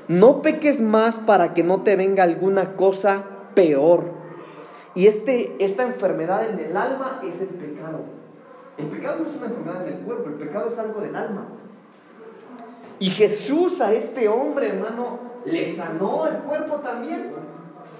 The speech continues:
pero le sanó el alma, pero le dio una advertencia. Jesús se fue, lo sanó y se fue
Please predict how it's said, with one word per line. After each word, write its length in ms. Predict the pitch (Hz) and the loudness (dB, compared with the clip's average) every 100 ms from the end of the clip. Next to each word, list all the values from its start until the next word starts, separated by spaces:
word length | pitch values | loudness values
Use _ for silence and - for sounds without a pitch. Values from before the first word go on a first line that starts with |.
| - | -2
pero 280 | 269 247 202 | 2 2 0
le 160 | 190 185 | -2 -2
sanó 340 | 190 190 196 | -2 -2 0
el 100 | 196 | 2
alma, 500 | 247 277 226 117 - - - - - - - - - - - - - - | 0 -2 -4 -6 -10 -16 -18 -20 -20 -20 -20 -20 -20 -20 -20 -20 -14 2
pero 180 | 220 190 | 4 4
le 120 | 190 | 2
dio 80 | 190 | 2
una 120 | 196 | 0
advertencia. 560 | 156 143 196 202 - - - - - - - - - - - - - - - - - - - - - | -2 -4 -2 -2 -4 -12 -16 -18 -18 -20 -20 -20 -20 -20 -20 -20 -20 -20 -20 -20 -20 -20 -20 -20 -18
Jesús 220 | - - - | -14 -12 -4
se 100 | 381 | -4
fue, 360 | - - - - | -4 -8 -10 -10
lo 160 | 165 165 | -10 -8
sanó 220 | 185 202 | -10 -10
y 80 | - | -10
se 80 | |
fue 180 | - - | -10 -10